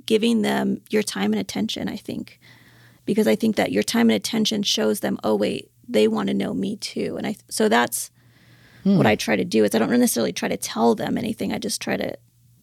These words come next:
Speaker 1: look them in the eye and listen.
Speaker 2: That's a good,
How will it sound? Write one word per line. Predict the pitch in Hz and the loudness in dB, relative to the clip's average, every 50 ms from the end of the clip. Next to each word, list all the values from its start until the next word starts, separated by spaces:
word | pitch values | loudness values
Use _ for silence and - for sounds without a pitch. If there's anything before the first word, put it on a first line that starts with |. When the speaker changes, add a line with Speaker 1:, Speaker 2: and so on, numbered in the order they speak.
| _ _ _ - | _ _ _ -2
Speaker 1:
look | 240 214 - | -2 -2 -2
them | - 214 190 202 | 0 -2 0 2
in | 190 | 2
the | 196 202 196 | 2 2 2
eye | - 180 180 - | 0 0 -2 -2
and | - - - - 226 - _ _ | -2 -2 -2 -2 -4 -4 _ _
listen. | - 208 202 - - - - - 220 _ _ _ _ _ _ - _ _ - _ _ _ _ _ _ _ _ _ _ _ _ _ _ _ _ _ _ _ _ _ - _ - | -2 -2 -2 -2 -4 -8 -8 -8 -8 _ _ _ _ _ _ -20 _ _ -20 _ _ _ _ _ _ _ _ _ _ _ _ _ _ _ _ _ _ _ _ _ -20 _ -2
Speaker 2:
That's | - 143 - - | -2 0 0 0
a | 127 | -2
good, | 117 127 127 123 120 113 110 | 2 4 4 4 4 2 -2